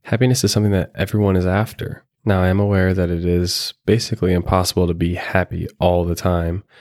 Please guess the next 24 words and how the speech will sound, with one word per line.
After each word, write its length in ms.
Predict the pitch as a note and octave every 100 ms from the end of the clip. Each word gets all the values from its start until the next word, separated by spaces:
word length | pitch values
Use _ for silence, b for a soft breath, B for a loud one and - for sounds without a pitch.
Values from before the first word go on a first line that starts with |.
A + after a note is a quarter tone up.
| B -
I 100 | G2
do 160 | F#2
understand 420 | F2 F2 - F2+ F2+
this, 160 | F#2+
and 80 | F#2
I 60 | F2+
do 120 | F#2
think 220 | F#2+ F#2
that, 440 | F2+ F2 F2 - - B B B
you 140 | - F#2
know, 80 |
the 80 | F2
trials 300 | - F#2 F2+
and 100 | F2
tribulations 560 | F2+ F2 F2 F2 F#2 F2
of 100 | E2+
life 300 | F2 F2 -
are 80 | F2
what 220 | E2 -
kind 220 | F#2+ F2
of 80 | E2
make 180 | E2+ F2
it 80 |
interesting. 540 | F2 - - F2 F#2